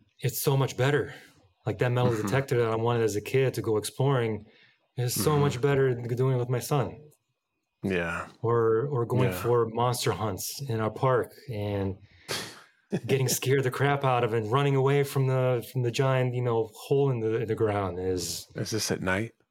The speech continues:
Speaker 1: Sometimes, yeah. We'll go looking for owls and monsters, and I'll take a photo and I'll Photoshop some red eyes and be like, "Look."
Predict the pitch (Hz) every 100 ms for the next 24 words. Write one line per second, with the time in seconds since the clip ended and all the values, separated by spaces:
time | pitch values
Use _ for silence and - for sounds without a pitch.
0 | _ _ _ _ _ _ _ _ _ -
1 | 156 - - 127 131 123 147 143 101 127
2 | 151 117 113 120 110 120 110 - 113 120
3 | 127 127 120 117 107 104 120 123 - 123
4 | 110 104 98 95 143 113 104 110 98 -
5 | 113 113 110 101 95 - 110 110 117 104
6 | 110 101 107 107 107 110 98 95 95 98
7 | 101 131 147 -